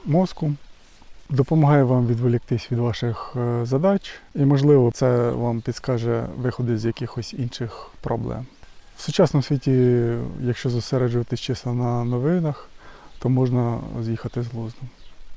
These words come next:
Я вже розводив вогонь тертям, в мене було відео по цій темі. І то був важкий с-, спосіб розведення вогню. Сьогодні також будемо розводити вогонь тертям,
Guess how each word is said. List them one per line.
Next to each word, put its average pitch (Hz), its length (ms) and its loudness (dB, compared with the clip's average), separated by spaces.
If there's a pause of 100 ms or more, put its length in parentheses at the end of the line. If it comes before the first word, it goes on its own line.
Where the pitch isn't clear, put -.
(400)
Я 135 180 6
вже 120 160 4
розводив 123 440 4
вогонь 117 340 4
тертям, 185 560 2 (800)
в 135 40 4
мене 135 200 6
було 131 240 6
відео 123 320 4
по 120 140 -2
цій - 180 -4
темі. 120 380 2 (420)
І - 60 -2
то 165 140 4
був 147 240 6 (120)
важкий 123 480 2
с-, 123 240 -4
спосіб 120 420 -6
розведення 117 580 -2
вогню. 113 560 -2
Сьогодні 143 340 2
також 123 240 0
будемо 120 240 0
розводити 117 440 -2
вогонь 113 240 -2
тертям, 185 460 -2